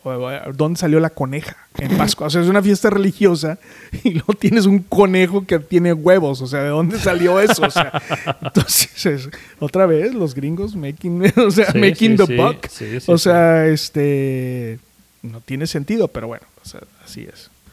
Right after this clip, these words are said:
Speaker 2: Ok. Otro mito.
Speaker 1: Dime.
Speaker 2: ¿Realidad o mentira? Después, lo, el día después de, la noche de Halloween o el día después de Halloween,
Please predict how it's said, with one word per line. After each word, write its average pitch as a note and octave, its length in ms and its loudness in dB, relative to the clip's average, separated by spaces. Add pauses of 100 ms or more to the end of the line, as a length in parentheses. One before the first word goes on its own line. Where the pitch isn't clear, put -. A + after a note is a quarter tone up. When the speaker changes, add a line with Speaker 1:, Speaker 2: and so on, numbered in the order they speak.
(360)
Speaker 2:
Ok. A#2+ 160 -6 (720)
Otro C#3 260 0
mito. C3 240 0 (200)
Speaker 1:
Dime. A2+ 240 -12 (840)
Speaker 2:
¿Realidad B2 360 -4
o C3+ 160 0
mentira? A2 360 -8 (2500)
Después, D#3 320 2
lo, D3 100 6
el C#3+ 280 2
día D3+ 140 4
después F3 260 2
de, E3 180 0
la C#3+ 100 4
noche E3+ 200 2
de F#3 60 4
Halloween F3 360 2
o D#3 60 0
el D3 60 2
día D3 80 4
después D#3+ 240 0
de D#3 60 0
Halloween, D3+ 560 0